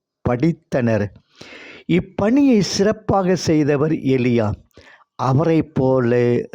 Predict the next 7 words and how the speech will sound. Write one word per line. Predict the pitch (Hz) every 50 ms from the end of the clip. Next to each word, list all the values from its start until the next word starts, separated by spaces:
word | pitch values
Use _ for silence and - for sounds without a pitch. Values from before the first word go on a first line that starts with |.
| - - _
தாமும் | _ 165 156 170 196 202 196 185 170 165 165 - - _ _ 127
இறைப்பணி | 120 131 147 160 190 202 202 196 - 180 160 147 147 139 131
செய்யும் | 117 - - - - 151 143 135 135 135 143 127 113 101 95
வரத்தையே | 110 127 143 180 185 190 - 165 143 127 127 127 123 135 - - - - - - - - - _ -
எலிசா | 123 131 143 170 190 185 - - - - 180 170 190 -
அவரிடம் | - - 127 123 117 123 131 127 110 131 135 147 - - 127
வேண்டினார். | 113 131 127 123 110 98 117 107 104 104 104